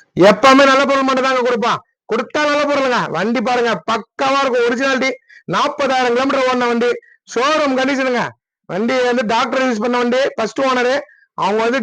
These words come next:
டிசம்பர் மாசம் இப்பதான் வித்திருக்காங்க. செகண்ட் ஓனர் வாங்கினவருக்கு விசாக்கு அப்ளை பண்ணியிருந்தாரா சவுதிக்கு, கிடைக்கிறதுக்கு வண்டி ஓட்டுனதால. இந்த வண்டி வாங்கின லக்கு, வாங்கி ஒரு வாரத்துல அவருக்கு விசா வந்திருக்கு, ஆனா பேர் மாத்திட்டாரு. பேர் மாத்திட்டாரு. நாற்பதாயிரம் கிலோமீட்டர் ஓடின வண்டி ஒரே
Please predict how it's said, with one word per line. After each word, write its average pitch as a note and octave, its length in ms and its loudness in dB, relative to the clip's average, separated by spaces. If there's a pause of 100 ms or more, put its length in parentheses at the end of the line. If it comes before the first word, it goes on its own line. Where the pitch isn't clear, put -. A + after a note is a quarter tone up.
டிசம்பர் C#4+ 420 -2
மாசம் B3 240 -2
இப்பதான் C4+ 340 -2
வித்திருக்காங்க. B3+ 480 -2 (400)
செகண்ட் C4 340 -2
ஓனர் B3+ 200 0 (100)
வாங்கினவருக்கு C4+ 640 0 (420)
விசாக்கு C4 400 0
அப்ளை B3 260 -2
பண்ணியிருந்தாரா B3 500 0
சவுதிக்கு, A3+ 360 -2 (440)
கிடைக்கிறதுக்கு C4+ 500 0
வண்டி C4+ 200 0
ஓட்டுனதால. A#3+ 400 0 (300)
இந்த G#3 120 -2 (100)
வண்டி D#4 280 0
வாங்கின D4+ 340 0
லக்கு, D4+ 320 -2 (580)
வாங்கி D#4 360 0 (100)
ஒரு C#4+ 140 0
வாரத்துல C#4+ 280 0
அவருக்கு B3 200 -2
விசா D4 240 0
வந்திருக்கு, B3 340 0
ஆனா A3+ 120 0 (100)
பேர் A#3+ 220 0
மாத்திட்டாரு. G3+ 440 -2 (460)
பேர் A#3 240 -2
மாத்திட்டாரு. A3 420 -2
நாற்பதாயிரம் B3 480 0
கிலோமீட்டர் B3 320 0
ஓடின A#3 160 0
வண்டி A#3 160 0 (120)
ஒரே B3+ 140 0